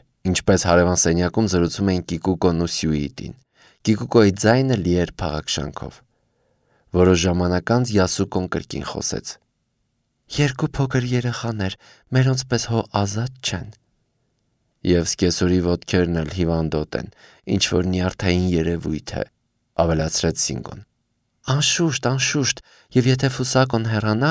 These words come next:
Այիխարայից, Այիխարան ստիպված կլինի մոր ամբողջ հոգսն առնել իր ուսերին»։ «Մայրը քայլել բոլորովին չի կարողանում»։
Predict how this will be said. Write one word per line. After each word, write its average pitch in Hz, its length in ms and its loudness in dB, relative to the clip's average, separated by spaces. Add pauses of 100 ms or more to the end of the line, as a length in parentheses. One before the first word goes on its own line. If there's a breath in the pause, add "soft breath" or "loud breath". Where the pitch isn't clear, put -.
(120)
Այիխարայից, 87 840 -2 (300 soft breath)
Այիխարան 135 520 0
ստիպված 131 420 -2
կլինի 131 380 0
մոր 151 300 0
ամբողջ 131 420 0
հոգսն - 360 0
առնել 127 340 0
իր 127 120 -2
ուսերին»։ 117 460 -4 (1000)
«Մայրը 87 380 2
քայլել 82 500 0
բոլորովին 82 640 0
չի - 180 -6
կարողանում»։ 53 600 -10